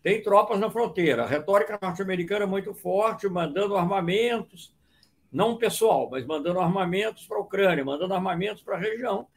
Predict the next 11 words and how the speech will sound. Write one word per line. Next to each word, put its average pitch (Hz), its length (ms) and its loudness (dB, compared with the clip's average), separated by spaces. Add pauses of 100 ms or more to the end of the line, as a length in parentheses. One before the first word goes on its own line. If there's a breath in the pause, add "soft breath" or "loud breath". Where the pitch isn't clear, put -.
(420)
Você, 392 220 0
de 185 100 2
repente, 170 380 2
tem 311 100 -2
uma 269 120 -2
fagulha 190 580 8
qualquer 196 760 2
e 381 60 0
a 302 80 2
guerra 185 280 6
começa 226 680 0